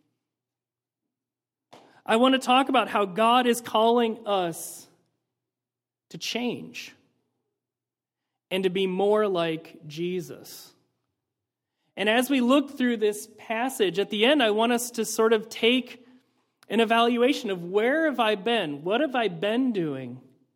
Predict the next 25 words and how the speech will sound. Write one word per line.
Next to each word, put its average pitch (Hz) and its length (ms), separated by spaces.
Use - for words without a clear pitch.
And 208 140
what 269 440
perhaps 233 580
is 190 140
the 196 100
new 233 360
thing 170 360
that 147 180
God 185 340
is 170 140
calling 170 520
me 143 300
to - 80
do? 151 420
So 220 100
with 220 100
that 262 320
in 226 180
mind, 214 420
let's 214 180
hop 202 320
right 190 280
into 262 200
the 285 120
text. - 640